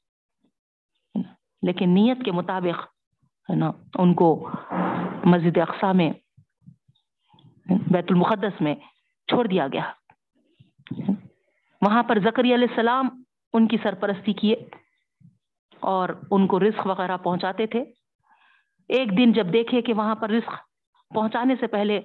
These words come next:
ان کے پاس آیا ہوا ہے، تو پوچھے کہ "اے مریم، یہ کہاں سے آیا؟" اتنی معصومیت کے ساتھ، اتنے پیارے انداز سے، "ہوا من عند اللہ،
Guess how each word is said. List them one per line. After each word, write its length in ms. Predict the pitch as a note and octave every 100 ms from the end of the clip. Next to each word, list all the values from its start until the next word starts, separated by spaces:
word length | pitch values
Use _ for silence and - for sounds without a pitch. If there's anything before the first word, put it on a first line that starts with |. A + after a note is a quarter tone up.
| -
ان 140 | G#3+
کے 80 | G#3
پاس 260 | G3+ G3 G3+
آیا 240 | G3 G#3+
ہوا 200 | A3 G3
ہے، 120 | G#3 D#4 _ _ _ _ _ _
تو 60 | G#3
پوچھے 340 | A3+ A3 C4+
کہ 300 | C4+ A#3+ G3
"اے 140 | G3+
مریم، 340 | G3+ F#3+ A#3 D4 - _ _ _ _ _ _ -
یہ 100 | G#3
کہاں 280 | A#3 A3+ E4+
سے 80 | E4+
آیا؟" 320 | F#3 D#3+ - - _ _ _ _ _ -
اتنی 300 | D4 D4 D4
معصومیت 600 | B3 A3 A#3 C#4+ D#4 E4+ D#4+
کے 80 | A#3+
ساتھ، 160 | A#3+ A#3
اتنے 200 | A3+ A3
پیارے 380 | A3+ A3 A3+
انداز 360 | F#3+ F#3 G#3+ B3
سے، 100 | B3+ - C#4 -
"ہوا 140 | E4 E4
من 160 | D4
عند 220 | B3+ G#3
اللہ، 380 | G3+ F#3 A3+ -